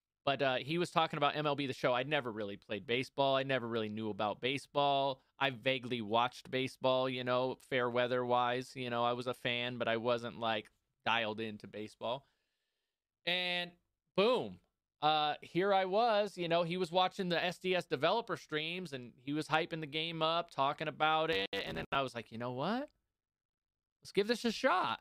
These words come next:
Let's see, let's see what this game's about. This kinda looks cool." So I, uh, you know, my first game, my first M L B ever was M L B The Show nineteen. Um, I loaded it up. Um, it released.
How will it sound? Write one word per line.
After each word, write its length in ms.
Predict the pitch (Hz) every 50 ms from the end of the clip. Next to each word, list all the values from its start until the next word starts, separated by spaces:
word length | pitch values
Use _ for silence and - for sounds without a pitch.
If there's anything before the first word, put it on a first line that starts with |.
| _ -
Let's 200 | 143 170 190 -
see, 340 | - - 262 254 254 247
let's 220 | 233 214 233 220 -
see 120 | - 247
what 140 | 247 247 240
this 140 | 254 240 226
game's 280 | 214 233 240 240 233
about. 400 | 247 214 240 269 269 277 247 190
This 120 | 170 190 -
kinda 240 | - 214 220 220 220
looks 240 | 220 226 214 -
cool." 400 | - - 277 277 254 185 131 - _ _ _ _ _ _ _ _ _ _ _ _ _ _ _ _ _ -
So 460 | - 175 175 180 190 190 202 208 -
I, 360 | - 165 170 165 170 170 170
uh, 320 | 165 160 156 156 156 151 151 -
you 140 | - 156 156
know, 140 | 156 156 160
my 160 | 160 151 131
first 280 | - - 175 180 151
game, 280 | - 165 170 170 170 170
my 120 | 170 147
first 240 | 135 - 170 170 -
M 140 | - 151 156
L 140 | 160 160 147
B 180 | 147 160 160
ever 240 | 156 156 151 170 165
was 180 | 151 143 143 135
M 140 | 151 151 156
L 100 | 151 147
B 120 | 143 160
The 80 | 139 139
Show 200 | - - 175 165
nineteen. 680 | 156 151 156 170 160 156 - 180 185 190 214 233 262 254 _ _ _ _ _ _ _ _ _ _ _ _ _ _ _ _ _ _ -
Um, 380 | 147 143 139 139 135 135 123 _
I 80 | 139
loaded 380 | 135 131 135 147 170 175 175 151
it 120 | 170 170
up. 300 | 170 185 202 214 - _ _ _ _ _ _ _ _ _ _ _ _
Um, 280 | - 143 135 131 127 - _
it 160 | 139 135 113
released. 640 | 127 127 127 147 165 190 208 196 - - - -